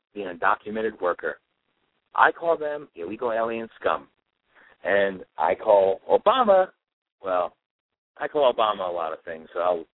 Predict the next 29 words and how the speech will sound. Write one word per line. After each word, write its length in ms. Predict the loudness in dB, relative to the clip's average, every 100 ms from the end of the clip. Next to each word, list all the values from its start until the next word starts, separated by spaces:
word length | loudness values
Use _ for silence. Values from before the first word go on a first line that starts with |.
| -8
I'll 120 | -6
leave 160 | -4 -4
that 200 | -6 -4
go. 200 | -8 -10 _ -20 0 4
I'll 160 | 4 2
spare 240 | 0 0 2
all 160 | 0
of 80 | -2
you 120 | -6
that 220 | -6 -8
much. 200 | -8 -14 -16 _ _ _ _ _ _ _ _ _ _ _ _ 0
But 240 | 0 0 _ _ _ _ _ _ _ _ _ _ _ _ -10
no 180 | -6 -6
more. 280 | -8 -10 -12 -18 _ _ _ _ _ _ _ _ _
No 200 | -8 -8
more. 300 | -8 -14 -16 _ _ _ _ _ _ _ _ _ _
At 140 | -12 -10
least 220 | -12 -14 _ _ _ _ _ _ -20
in 140 | -2
this 180 | 0 0 -4
forum, 500 | -2 2 2 0 -4 -16 _ _ _ _ _ _
even 280 | -6 -4 -2
when 160 | -2 -2
we 100 | 0
go 300 | 2 4 2
on 120 | -2 -4
A 220 | -4 -4
M 120 | -2
radio 480 | -2 -2 -2 -2